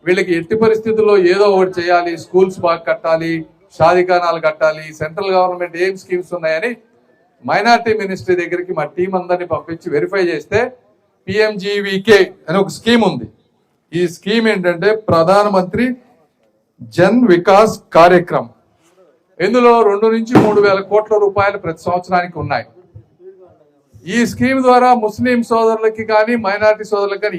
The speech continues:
ఏది కావాలన్నా కట్టుకోవచ్చు, ఇదేని కాదు, స్కూల్ కాదు, ఏదైనా కట్టుకోవచ్చు. దీని కింద మనం పద్నాలుగు పంతొమ్మిది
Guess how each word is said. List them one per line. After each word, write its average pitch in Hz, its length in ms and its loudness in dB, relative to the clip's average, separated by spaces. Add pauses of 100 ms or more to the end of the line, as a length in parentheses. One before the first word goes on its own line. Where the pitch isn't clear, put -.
(120)
ఏది 226 160 2
కావాలన్నా 233 380 2
కట్టుకోవచ్చు, 180 560 -4
ఇదేని 214 240 -2
కాదు, 156 160 -2
స్కూల్ 196 340 -10
కాదు, 175 160 4
ఏదైనా 247 380 6
కట్టుకోవచ్చు. 147 440 -6 (800)
దీని 202 300 4
కింద 202 240 0
మనం 208 460 0
పద్నాలుగు 196 460 0
పంతొమ్మిది 180 800 -4